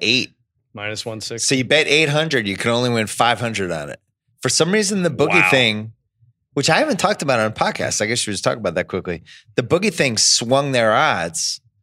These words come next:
Speaker 2: Mm-hmm.
Speaker 1: and people don't seem to realize he's a two hundred eighty pound guy coming off this Achilles injury that has been deadly for pretty much every N B A player. I don't think he even comes back till after the All-Star break.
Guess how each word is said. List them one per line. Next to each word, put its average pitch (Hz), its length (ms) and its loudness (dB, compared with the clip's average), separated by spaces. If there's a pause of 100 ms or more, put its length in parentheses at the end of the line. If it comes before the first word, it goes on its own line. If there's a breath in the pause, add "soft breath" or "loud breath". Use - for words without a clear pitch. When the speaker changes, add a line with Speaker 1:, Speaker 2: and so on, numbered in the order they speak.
(140)
Speaker 2:
Mm-hmm. 110 140 -6
Speaker 1:
and 131 140 0
people 175 280 2
don't 160 200 2
seem 151 180 0
to 135 140 2
realize 135 480 2
he's 107 160 -2
a 110 80 -2
two 135 180 -4
hundred 127 240 -2
eighty 117 160 2
pound 110 300 0
guy 113 200 4
coming 104 320 -6
off 101 440 -2
this 107 180 -2
Achilles 135 380 -2
injury 95 320 0
that 90 200 2
has 104 200 -4
been 98 180 -4
deadly 107 400 2
for 87 400 -2 (220)
pretty 151 160 -2
much 104 300 0
every 113 300 0
N 101 140 0
B 110 140 4
A 120 40 0
player. 80 380 -4 (800 soft breath)
I 135 80 2
don't 170 200 0
think 143 140 -4
he 120 120 -2
even 104 180 -4
comes 98 240 -6
back 113 320 2
till 87 200 0
after 92 300 -2
the 87 120 -2
All-Star 95 360 2
break. 82 440 -4